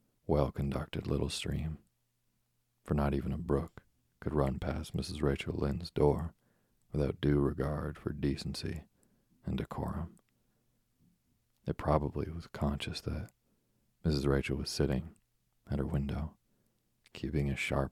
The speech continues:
eye on everything that passed, from brooks and children up, and that if she noticed anything odd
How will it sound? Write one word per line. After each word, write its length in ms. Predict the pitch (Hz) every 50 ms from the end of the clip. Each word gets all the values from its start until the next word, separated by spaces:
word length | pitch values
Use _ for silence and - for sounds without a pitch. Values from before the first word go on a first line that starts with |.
| -
eye 340 | - 71 - - - - 76
on 200 | 73 76 73 76 69
everything 420 | 67 - 90 - - 85 73 73
that 120 | 73 - -
passed, 560 | - - - 80 82 85 80 - - - - - _ _ _ _ _ _ _ _ _ _ _ _
from 220 | - 82 71 67
brooks 480 | 67 71 69 69 82 - - - - -
and 180 | - 73 76 73
children 420 | - - - 73 71 - - 71
up, 220 | 76 76 67 - - _ _ _ _ _ _ _ _ _ _ _ _ _ _ _ _ _ _ _ _ -
and 340 | - 76 73 71 76 78 73 - _ _ _ _ _ _ _ _ _ _ _ _ _ -
that 120 | - 76 73
if 100 | 65 -
she 140 | - -
noticed 440 | 71 71 71 73 73 71 71 - -
anything 440 | - 69 69 71 73 - - - -
odd 360 | 76 71 69 69 69 69 71